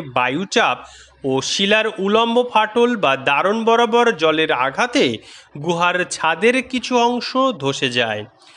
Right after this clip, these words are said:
ফলে গুহার ভেতরে ভূপৃষ্ঠ থেকে এক উলম্ব গর্তের সৃষ্টি হয়। গুহার মধ্যে সমুদ্র তরঙ্গ আঘাত করলে এরূপ গর্তের মধ্য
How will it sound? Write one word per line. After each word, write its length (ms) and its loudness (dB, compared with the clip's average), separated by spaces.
ফলে 220 2
গুহার 360 2
ভেতরে 480 2
ভূপৃষ্ঠ 480 -6
থেকে 340 -4
এক 140 0
উলম্ব 460 2
গর্তের 580 0
সৃষ্টি 420 -10
হয়। 320 -2
গুহার 360 2
মধ্যে 380 2
সমুদ্র 540 0
তরঙ্গ 460 0
আঘাত 340 0
করলে 360 4
এরূপ 400 2
গর্তের 540 0
মধ্য 320 -4